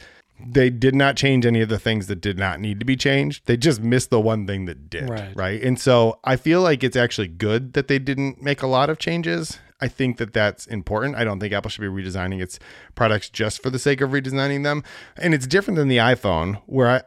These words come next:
Speaker 1: I do think that there is an element in, of Apple's design ethos that says every so often we do need to change the design because we, we need people to buy new iPhones every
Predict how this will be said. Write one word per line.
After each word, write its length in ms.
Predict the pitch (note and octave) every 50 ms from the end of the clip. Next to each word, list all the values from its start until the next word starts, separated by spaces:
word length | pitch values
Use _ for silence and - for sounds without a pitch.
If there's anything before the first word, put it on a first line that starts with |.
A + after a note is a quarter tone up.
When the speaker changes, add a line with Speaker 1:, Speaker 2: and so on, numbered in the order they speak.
| _
Speaker 1:
I 100 | - D3
do 220 | C#3 B2+ C3+ E3+ B2
think 240 | - C#3 B2 A#2 A2
that 140 | A#2 G#2+
there 160 | - A2+ A2 A2
is 140 | G#2+ G2+
an 80 | A2 G#2+
element 400 | G2+ G#2 G#2 G#2 G#2 G2+ G2+ -
in, 220 | - A2 G#2 G2+ - _ _ -
of 180 | A#2 G#2 F#2 - -
Apple's 420 | G#2+ G#2+ - - A#2 G#2+ G2+ G2
design 720 | G2 G#2 G#2 F#2 F#2 G#2 G2+ G2+ G#2 G#2 G2+ G2 F#2+ F#2 - -
ethos 400 | B2+ A#2 G#2+ - A2 G2+ F#2+ - -
that 160 | - G2 -
says 440 | - - G2+ G2 G2 F#2+ F2+ - - - - - - -
every 260 | - C#3+ C3+ C3 B2
so 140 | G#2+ B2 G#2+
often 320 | G#2 A2+ - - A#2+ A2
we 100 | G#2 G2+
do 200 | F#2+ F#2+ A2 G#2
need 180 | G#2 G#2 G2 F#2+
to 80 | G#2
change 320 | G2 - B2+ A2+ G#2+ G#2 A2
the 80 | A2
design 400 | F#2+ G#2+ G2+ G#2+ G#2 G2+ G#2+ G#2+
because 240 | G2+ G#2 - G#2+ G2+ G2
we, 160 | G#2 F#2+ F#2 - -
we 120 | - A2+ G#2+
need 140 | G#2+ G#2 F#2+
people 140 | A2+ G2 F2+
to 80 | F2+
buy 160 | E2+ F2+ F2+
new 140 | F2+ F2+ E2+
iPhones 360 | E2 E2+ F#2 - A#2 A#2 A2+
every 300 | A#2+ A#2+ A#2 B2 B2 A#2+